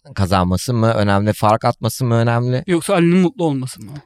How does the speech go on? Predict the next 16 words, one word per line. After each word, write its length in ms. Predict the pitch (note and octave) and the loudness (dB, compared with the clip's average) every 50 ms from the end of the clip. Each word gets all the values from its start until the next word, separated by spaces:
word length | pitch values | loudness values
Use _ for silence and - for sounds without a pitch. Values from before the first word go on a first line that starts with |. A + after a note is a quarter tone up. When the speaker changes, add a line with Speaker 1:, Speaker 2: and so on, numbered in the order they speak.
| - | -4
Speaker 1:
Yoksa 340 | - A2 A#2 - - - C3+ | 0 0 0 2 2 0 2
Ali'ye 680 | B2+ A2+ A2+ B2 B2+ B2+ - _ _ - A2+ A2+ G#2+ | 2 4 4 4 2 2 -2 _ _ -2 0 0 0
bir 40 | A#2+ | -2
şans 300 | - - C3 A#2 A#2 A#2 | -2 0 0 0 0 -2
tanımak 460 | - - A2+ A2+ A2+ A2+ A2 A2+ - - | -2 -2 0 0 2 2 0 0 0 0
da 40 | A#2+ | 0
önemli 320 | A2 A2 G#2+ A2 A#2+ A2+ | 2 2 2 2 2 2
mi? 80 | G#2 F#2+ | 2 2
Ali 180 | F#2+ G2+ G#2 | 0 2 2
de 120 | G#2+ G#2 F#2+ | 2 0 0
bir 60 | F#2+ - | -2 0
parçası 480 | - G#2 G2 - - G#2+ - A2+ G2 | 2 2 2 2 0 -4 -4 -4 -6
bu 60 | E2+ | -4
takımın 340 | - - D#2+ - D#2+ D#2+ D2 C2+ | -6 -8 -8 -6 -6 -4 -2 -2
Speaker 2:
Hmm. 80 | C2 B1+ | -2 -2
Speaker 1:
çünkü. 260 | B1+ B1+ - - D#2+ | -4 -6 -6 -8 -10